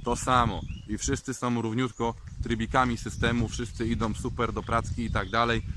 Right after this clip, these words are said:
umieramy, nowe pokolenie, znowu to samo, tych kreatywniejszych wycinamy,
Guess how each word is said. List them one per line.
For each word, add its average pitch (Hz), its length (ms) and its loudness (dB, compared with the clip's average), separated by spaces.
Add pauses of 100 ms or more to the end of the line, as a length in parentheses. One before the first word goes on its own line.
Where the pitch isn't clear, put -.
(140)
umieramy, 120 580 4
nowe 113 260 2
pokolenie, 113 640 4
znowu 113 360 2
to 101 100 -4
samo, 120 380 2 (500)
tych 123 200 2
kreatywniejszych 113 760 2
wycinamy, 117 720 6